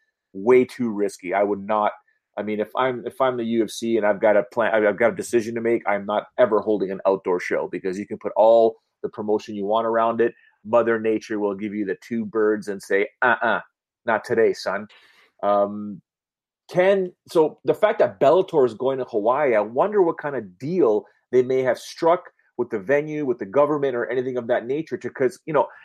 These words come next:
it's not like Hawaii needs tourism, right? They don't need any re-, people don't need a reason to go to Hawaii. It's, it's a beautiful island, or the islands are beautiful in general. But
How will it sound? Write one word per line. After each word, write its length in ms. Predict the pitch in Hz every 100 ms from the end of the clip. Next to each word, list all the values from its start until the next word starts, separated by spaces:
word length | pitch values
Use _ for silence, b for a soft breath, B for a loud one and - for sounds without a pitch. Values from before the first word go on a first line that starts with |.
| B
it's 140 | 143 208
not 100 | 196
like 140 | -
Hawaii 540 | 151 143 147 147 139
needs 520 | 131 131 123 107 - _ _ _ _ _ _ _ _ _ -
tourism, 480 | - 156 98 104 120 _ _ _ _ _
right? 160 | 110 127 _ _ _
They 80 | 123
don't 160 | 143 123
need 220 | 143 -
any 240 | 143 147
re-, 160 | 120 113
people 240 | - 190
don't 240 | 147 156 131
need 160 | 147
a 60 | 127
reason 500 | 110 131 131 113 101 _ _ -
to 80 | 120
go 160 | 123
to 60 | 120
Hawaii. 560 | 120 110 120 110 - - _ _ _ _ -
It's, 180 | 107 -
it's 140 | 127
a 60 | 110
beautiful 400 | 156 147 120 113
island, 260 | 127 90
or 80 | 101
the 80 | 104
islands 320 | 120 117 107
are 60 | 98
beautiful 420 | 135 135 - 85
in 140 | 113 107
general. 440 | 139 123 90 - _ -
But 260 | 214 165